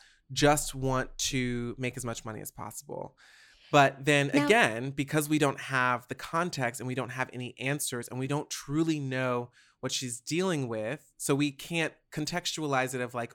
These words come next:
Speaker 1: Oh, right, a person with this type of mental disorder needs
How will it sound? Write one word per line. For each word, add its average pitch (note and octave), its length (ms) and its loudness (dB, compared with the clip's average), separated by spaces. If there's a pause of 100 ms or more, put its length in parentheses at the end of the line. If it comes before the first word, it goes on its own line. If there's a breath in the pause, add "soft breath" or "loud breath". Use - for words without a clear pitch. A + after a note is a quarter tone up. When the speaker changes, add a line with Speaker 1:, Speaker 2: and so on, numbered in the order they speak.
Speaker 1:
Oh, C#3+ 100 0
right, C3+ 280 0
a A#2+ 60 -8
person C#3 380 -8
with A#2+ 120 -12 (100)
this C3+ 200 -2
type B2 380 -6
of A#2 240 -6 (440 soft breath)
mental B2+ 160 -6
disorder A#2+ 400 -6
needs B2 300 -8